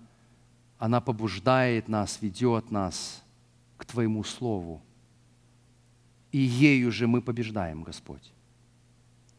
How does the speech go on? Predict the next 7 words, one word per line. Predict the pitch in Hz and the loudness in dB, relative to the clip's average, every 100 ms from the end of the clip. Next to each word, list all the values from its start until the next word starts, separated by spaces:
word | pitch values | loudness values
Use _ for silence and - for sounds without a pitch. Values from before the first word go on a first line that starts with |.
| _ _ _ _ _ _ _ _ _ _ _ _ _ | _ _ _ _ _ _ _ _ _ _ _ _ _
Мы | 143 | 0
просим, | 131 170 - 165 | 4 4 4 0
чтобы | - 151 135 | 0 2 2
Ты | 160 | 4
обострил | 160 143 123 123 - 160 160 131 | 2 2 0 -2 -2 0 2 2
в | 104 95 113 | 0 -4 0
нас | 131 107 - - | 2 2 0 -6